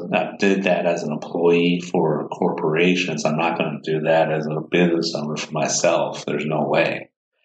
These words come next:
But why does that happen to some of the business owners? And I think that's what's happening with some of the business owners we see on these shows, because as closed-minded as they are and, um,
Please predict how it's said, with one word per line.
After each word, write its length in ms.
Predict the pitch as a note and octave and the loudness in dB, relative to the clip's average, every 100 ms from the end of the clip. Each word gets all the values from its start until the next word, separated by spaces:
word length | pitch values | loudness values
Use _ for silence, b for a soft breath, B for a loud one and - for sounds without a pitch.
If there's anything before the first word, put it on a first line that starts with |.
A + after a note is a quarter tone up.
| b b b _ _ - | b b b _ _ -2
But 280 | E2 D#2+ | -2 0
why 240 | F2 F2+ F#2 | 2 2 4
does 140 | F#2 | 2
that 140 | F2+ F2 | 2 2
happen 380 | F2+ F2 - E2 | 0 -2 -4 -4
to 80 | |
some 220 | D#2 - D#2 | -2 -2 0
of 80 | |
the 80 | D2+ | -2
business 440 | - E2+ E2+ D#2+ - | 4 4 2 -2 -2
owners? 360 | D#2 D2+ D2+ | -2 -4 -4
And 100 | D2+ | -2
I 120 | D2+ D2+ | 0 0
think 180 | F2 | -2
that's 220 | E2+ D2+ - | 0 -2 -2
what's 160 | - | -2
happening 560 | E2 D#2+ - D#2+ D#2 D#2 | -2 -2 -4 -6 -6 -6
with 160 | D#2+ D2+ | -6 -4
some 220 | - D#2+ | -2 0
of 80 | D#2 | -2
the 80 | |
business 360 | D2+ D#2 D2+ D2+ | 0 0 0 -4
owners 280 | D#2 D2+ D2+ | -4 -4 -2
we 100 | D#2 | -2
see 280 | D#2 - D#2+ | -2 -4 -4
on 140 | D#2 D2 | -4 -6
these 140 | D2 | -4
shows, 600 | - E2+ E2+ D#2+ D#2 - | 0 2 2 2 0 -4
because 640 | - - D#2+ D#2 - - b b b b _ _ - | -8 -2 -2 0 -2 -4 b b b b _ _ -2
as 360 | D#2+ D#2+ D#2 | 0 2 0
closed-minded 840 | - F#2+ F#2 F2+ E2+ F2 F2 E2+ D#2 | -2 4 4 4 2 2 2 0 -2
as 200 | D#2 D2+ | -4 -2
they 160 | D2 | -2
are 540 | D2+ E2 F2 E2 D2+ D2 | 2 4 4 2 0 -4
and, 480 | D2+ D#2 D2 D2 - F#2 - - | -4 -4 -4 -6 -8 -10 -6 -4
um, 600 | - - - - - - | -2 -2 -2 -6 -12 -20